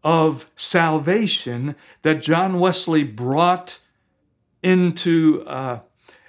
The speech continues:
into view for the church. Salvation consists for Wesleyans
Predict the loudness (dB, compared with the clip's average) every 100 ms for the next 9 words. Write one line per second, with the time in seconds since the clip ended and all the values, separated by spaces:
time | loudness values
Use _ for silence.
0 | _ -4 0 0 0 0 2 0 -2 -2
1 | -4 -2 0 -2 -4 _ -6 -6 _ _
2 | _ _ _ _ _ _ _ _ _ _
3 | _ _ _ -2 0 2 2 2 0 -2
4 | -2 -2 -2 0 2 4 2 2 -2 0
5 | 2 4 2 0 0 0 -2 -4 -4 -4
6 | -4 -6 -8